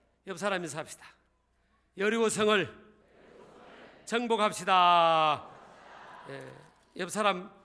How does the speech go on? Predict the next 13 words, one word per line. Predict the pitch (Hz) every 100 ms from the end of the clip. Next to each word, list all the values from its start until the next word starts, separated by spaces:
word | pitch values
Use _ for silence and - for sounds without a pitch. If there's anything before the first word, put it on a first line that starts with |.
| -
이 | -
충청도 | - 311 - 311 262
말은요, | 202 175 185 220 175 110 - _ _ _
충청도 | - - - 427 339
말은 | 294 277 269
무조건 | 320 320 254
붙이면 | 277 - 233 143
돼. | 123 _ _ _ _ _ _ _ _ _ _ _
뭘 | 180 214 247
붙이면 | 214 220 208
되는지 | 185 170
아세요? | 151 180 214 240 _ _ _ _ _ _ _ - - _ _ _ _ _
예. | -